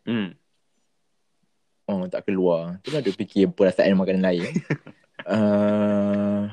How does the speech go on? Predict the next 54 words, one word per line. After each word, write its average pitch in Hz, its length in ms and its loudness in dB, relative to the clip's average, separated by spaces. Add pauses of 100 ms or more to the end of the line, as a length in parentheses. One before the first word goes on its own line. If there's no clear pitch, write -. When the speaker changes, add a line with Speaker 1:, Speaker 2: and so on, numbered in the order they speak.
Speaker 1:
Masya 90 240 -10
Speaker 2:
kau, 131 140 8
Speaker 1:
Allah. 131 100 4
Speaker 2:
kau 160 120 4
bagi 151 200 4
dulu 185 240 6
tiga 165 240 4
kau, 175 140 4
nanti 175 160 6
aku 165 140 2
bagi 117 180 2
tahu 107 160 2
aku 101 160 0
punya 104 240 -6
yang 101 140 -4
terakhir. 101 320 -6
Speaker 1:
Wah, 120 560 4 (160)
dia 123 160 -4
macam 127 400 -2
apa? 147 220 -8
Speaker 2:
Dan 117 360 -2
Speaker 1:
Sedi-, 220 400 0
sedikit 139 760 0 (520)
suspensenya 131 680 -4
di 131 100 -12
situ. - 240 -16 (300)
Speaker 2:
Uh, 117 520 -2
kalau 123 220 4
aku 131 100 0
tak, 131 160 2 (140)
kalau 135 240 2
aku 143 200 -2
tak 151 120 0
jawab 139 260 4
lepas 151 220 -6
kau 156 100 -6
bagi 151 220 -8
tiga 151 240 -8
tu, 175 100 -10
maknanya 143 240 -8
aku 151 80 -16
tak 123 140 -8
ing-, 117 160 -18
aku - 160 -20
dah 110 180 -8
tak 107 140 -20
ada 110 100 -6
idea, 104 220 -8
bagi 107 180 -14
dua 107 220 -14
je 98 100 -12
lah 123 100 -14
kat - 100 -16
dia. 127 100 -6